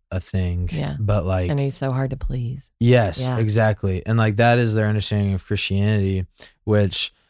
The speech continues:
Speaker 1: that is a very worthy religion to leave, <laughs> you know?
Speaker 2: <laughs>
Speaker 1: Like,
Speaker 2: Right,
Speaker 1: and
Speaker 2: yeah, if
Speaker 1: because
Speaker 2: that's
Speaker 1: that
Speaker 2: who God is.
Speaker 1: essentially is Islam or, like, any other
Speaker 2: Yeah,
Speaker 1: thing.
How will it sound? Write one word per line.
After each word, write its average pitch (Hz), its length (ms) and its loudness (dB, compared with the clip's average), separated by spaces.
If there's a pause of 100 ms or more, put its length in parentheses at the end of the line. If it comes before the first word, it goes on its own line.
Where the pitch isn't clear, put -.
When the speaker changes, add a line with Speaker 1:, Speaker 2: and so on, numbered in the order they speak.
(120)
Speaker 1:
that 110 160 4
is 101 120 4
a 101 60 2
very 101 320 0
worthy 95 420 0
religion 95 420 -2
to 98 100 2
leave, 95 340 2
<laughs> - 0 -
you 143 180 6
know? 131 240 8
Speaker 2:
<laughs> 226 160 6
Speaker 1:
Like, 117 280 2
Speaker 2:
Right, 165 280 2
Speaker 1:
and 131 160 4
Speaker 2:
yeah, 196 100 6
if 147 60 6
Speaker 1:
because 143 220 4
Speaker 2:
that's 165 200 4
Speaker 1:
that 147 100 6
Speaker 2:
who 170 60 4
God 156 160 6
is. 156 60 2
Speaker 1:
essentially 156 220 2
is 127 260 2
Islam 110 540 0
or, 101 100 2
like, 101 200 2
any 120 200 2
other 110 420 0
Speaker 2:
Yeah, 131 340 2
Speaker 1:
thing. 95 180 -2